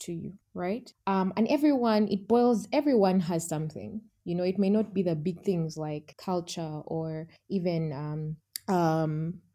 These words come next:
background or religion. Those are the big ones. They're small things. So you have to sacrifice something. What's,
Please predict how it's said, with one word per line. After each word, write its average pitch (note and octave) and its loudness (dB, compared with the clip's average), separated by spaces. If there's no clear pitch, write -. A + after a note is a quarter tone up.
background E3+ 0
or E3+ 0
religion. E3 0
Those A3 4
are G#3 6
the F#3 2
big E3+ 0
ones. D#3+ -4
They're G#3 4
small C4 4
things. D#3 -4
So - 2
you A3+ 8
have B3+ 0
to G3 -8
sacrifice F#3 -2
something. D#3 -6
What's, G3+ -2